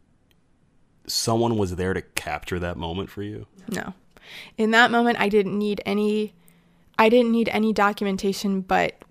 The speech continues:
Speaker 2: you know, what it was doing to my heart. Like, it's clear enough that, like, that will never leave me. I don't need a picture or anything like that a-, whatsoever. I mean,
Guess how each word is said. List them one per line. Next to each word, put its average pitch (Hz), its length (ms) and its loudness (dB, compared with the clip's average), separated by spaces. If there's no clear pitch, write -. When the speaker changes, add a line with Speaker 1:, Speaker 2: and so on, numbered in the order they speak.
Speaker 2:
you 208 120 0
know, 196 100 2
what 196 140 2
it - 60 0
was 190 80 -2
doing 190 220 -2
to 175 60 -4
my 160 140 -4
heart. 185 320 0
Like, 220 180 6
it's 226 180 2
clear 226 300 4
enough 233 300 2
that, 202 180 2
like, 185 200 -2
that 185 320 4
will 208 160 0
never 190 340 0
leave 180 280 -6
me. 240 320 -2
I 202 80 0
don't 208 180 4
need 202 160 0
a 202 40 -2
picture 190 640 -2
or 190 140 2
anything 226 400 0
like 175 160 -8
that 175 260 -2
a-, 190 120 -4
whatsoever. 185 720 -4
I 202 140 0
mean, 190 340 -2